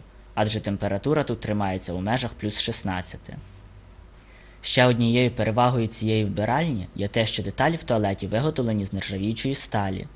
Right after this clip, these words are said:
а одна з кабін більша і має поручні. Вона призначена для людей з обмеженими можливостями.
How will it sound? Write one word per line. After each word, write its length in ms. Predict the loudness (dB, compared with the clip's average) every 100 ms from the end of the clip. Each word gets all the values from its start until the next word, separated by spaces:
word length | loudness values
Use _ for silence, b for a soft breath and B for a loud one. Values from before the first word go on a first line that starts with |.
| B B B
а 120 | 2
одна 280 | 4 4 2
з 100 | 2
кабін 320 | 0 0 0
більша 440 | 0 0 0 0 -2
і 100 | 0
має 260 | 0 0
поручні. 680 | 0 -2 -2 -4 -6 -6 -8 -10 B B B -4
Вона 200 | 2 4
призначена 600 | 4 0 0 0 0 -2
для 200 | 0 0
людей 320 | 0 2 2 2
з 100 | 0
обмеженими 460 | -2 -2 0 0
можливостями. 880 | 0 0 0 0 -2 -6 -8 -10 -10